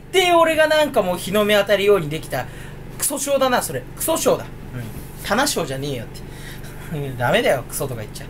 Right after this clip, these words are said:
棚賞ね。ちょっと検索するか、久しぶりに。久しぶりにって。なんか今日ダメだな。まあ、そういう日もあるさということでね。そういう日もね、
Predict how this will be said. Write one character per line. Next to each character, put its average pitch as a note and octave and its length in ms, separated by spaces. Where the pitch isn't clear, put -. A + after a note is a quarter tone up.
棚 D#3+ 200
賞 C3+ 180
ね。 C3+ 260
ち C#3+ 80
ょ C#3+ 40
っ - 20
と - 80
検 D3+ 180
索 D#3+ 140
す - 80
る F#3 60
か、 F3 80
久 C3+ 160
し - 80
ぶ B2 100
り - 20
に。 A#2+ 220
久 - 220
し G#3+ 120
ぶ G#3 120
り A3 160
に A3 140
っ A3 40
て。 - 140
な D4 140
ん E4+ 80
か G3 180
今 A3+ 120
日 - 20
ダ F3 140
メ D#4 80
だ F3+ 120
な。 C3+ 80
ま A2+ 180
あ、 B2 40
そ G3 120
う G3+ 40
い - 20
う - 20
日 A#3+ 120
も A3+ 80
あ A3 100
る - 60
さ A3 160
と C#3+ 120
い B2 80
う A#2+ 40
こ C3 100
と C#3 80
で B2 140
ね。 C#3 120
そ E3+ 180
う - 20
い E3+ 40
う - 40
日 F#3 80
も E3+ 100
ね、 E3 160